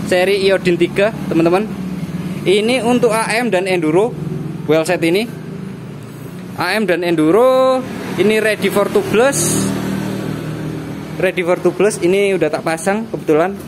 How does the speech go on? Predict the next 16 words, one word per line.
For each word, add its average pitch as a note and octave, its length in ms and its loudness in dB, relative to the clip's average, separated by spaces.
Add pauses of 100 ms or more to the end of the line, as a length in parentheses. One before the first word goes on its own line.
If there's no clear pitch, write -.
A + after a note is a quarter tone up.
(540)
Eh, D3+ 540 4
pen-, D#3+ 300 -2 (1800)
pentil E3 260 2
tubeless D#3+ 340 0 (540)
wis D#3 80 -2
dipasang E3 480 -2
ini. F3+ 140 0 (580)
Modelnya D#3+ 380 2
gini. C#3 260 0 (1700)
Jadi C#3 280 2 (680)
kita D#3+ 160 0
langsung E3+ 320 0
dapat D3+ 320 0
adaptornya. D#3+ 640 0 (480)
Jadi D3+ 320 2
enak. C3+ 120 -2